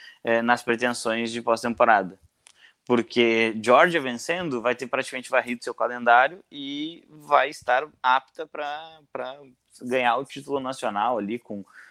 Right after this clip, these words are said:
é, com muita força defensiva. Enquanto que a Alabama pode até cair fora dos playoffs, porque já tem uma derrota na temporada.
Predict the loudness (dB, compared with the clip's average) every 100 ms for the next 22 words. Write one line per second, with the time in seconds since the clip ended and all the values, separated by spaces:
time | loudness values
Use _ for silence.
0 | _ -2 -2 -2 -4 -4 -4 -6 2 4
1 | 4 -2 -2 -4 -2 -4 -4 -6 -10 -18
2 | 2 4 6 6 4 4 6 8 6 4
3 | 2 4 6 6 4 0 -2 -2 -2 0
4 | -2 -4 -4 -4 -4 -4 -4 -4 -6 -8
5 | -4 -4 -4 -10 -12 -4 -4 -2 -6 -4
6 | -4 -6 -6 -6 -8 -12 -12 -6 -4 -4
7 | -8